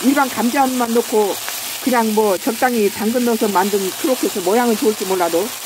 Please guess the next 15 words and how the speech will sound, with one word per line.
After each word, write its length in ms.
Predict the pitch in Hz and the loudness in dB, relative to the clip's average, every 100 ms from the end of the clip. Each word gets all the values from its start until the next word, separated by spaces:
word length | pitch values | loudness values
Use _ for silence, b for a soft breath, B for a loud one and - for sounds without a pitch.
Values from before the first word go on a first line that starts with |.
| - - | -10 -4
풍미가 340 | 381 320 262 | 0 2 2
안 100 | 180 | 0
나요, 200 | 185 160 | 2 2
깊은 320 | 131 - 208 | -2 -8 -6
맛이. 240 | 160 131 127 101 - - - - - | -6 -4 -6 -8 -10 -10 -10 -6 0
이, 200 | 233 196 - - - - - | 2 2 -4 -10 -10 -6 0
이 220 | 262 254 | 0 0
크로켓에, 760 | - 381 - 262 - 240 254 - - - - - - 202 | 0 0 2 0 2 0 0 -2 -6 -10 -10 -10 -8 -4
에, 360 | 214 196 165 127 | -2 -2 -4 -4
진 200 | 294 269 | -2 2
면목은 460 | 240 254 240 196 202 135 110 - - | 2 4 2 2 -2 -4 -8 -10 -4
양파하고 420 | 175 262 320 262 247 | -2 -2 0 0 0
생선살을 520 | 370 339 302 247 220 | 0 -2 0 -2 0
버터에다, 440 | 254 330 240 226 - - - - - 214 | 0 0 0 0 -2 -8 -10 -10 -6 0
에, 260 | 202 185 | 0 -2